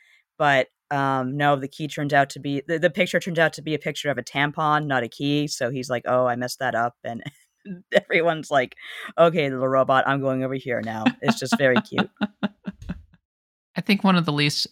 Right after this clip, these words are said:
Speaker 2: controversial statements that you can make in the gaming space is, "I like Picross."
Speaker 1: Yeah, that's a good point. Lots of people do like Picross in the gaming space, I guess because we grew up with it more than, like, I don't know, people who, who just,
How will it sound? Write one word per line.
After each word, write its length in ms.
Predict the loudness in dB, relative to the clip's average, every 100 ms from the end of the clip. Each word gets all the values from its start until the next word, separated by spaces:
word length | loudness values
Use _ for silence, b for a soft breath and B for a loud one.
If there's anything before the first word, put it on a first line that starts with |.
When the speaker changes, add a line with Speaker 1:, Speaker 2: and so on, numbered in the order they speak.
| _
Speaker 2:
controversial 560 | 0 2 2 0 0 -2
statements 440 | -2 0 0 -2 -2
that 80 |
you 60 | -6
can 140 | -4
make 180 | -2 -2
in 60 | -4
the 60 | -4
gaming 300 | -4 -2 -4
space 380 | -4 -4 -4 -4
is, 200 | -6 -2
"I 140 | 0 2
like 320 | 2 0 -6
Picross." 720 | -12 -6 -4 -2 -2 -2 -4 -10 _ _ _ _ _ _ _ _ _ _ _ -4
Speaker 1:
Yeah, 220 | 0 2
that's 180 | 2 0
a 40 |
good 160 | -6 -6
point. 340 | 0 0 0 -2
Lots 220 | 0 0
of 60 | -2
people 200 | -8 -6
do 140 | -2
like 200 | -2 -2
Picross 380 | -6 0 0 2
in 60 | -2
the 60 |
gaming 260 | 0 -2 -2
space, 320 | -4 -4 -4
I 60 | 0
guess 200 | 0 0
because 320 | -2 -2 0
we 80 | -2
grew 220 | 2 4
up 120 | 4
with 140 | 2
it 140 | 0 2
more 240 | 4 6
than, 260 | 6 6 4
like, 240 | 0 0 -6 _ -6
I 80 | -2
don't 80 | 0
know, 100 | 0
people 300 | -2 -6 -2
who, 260 | 0 -2
who 140 | -2 -2
just, 180 | -4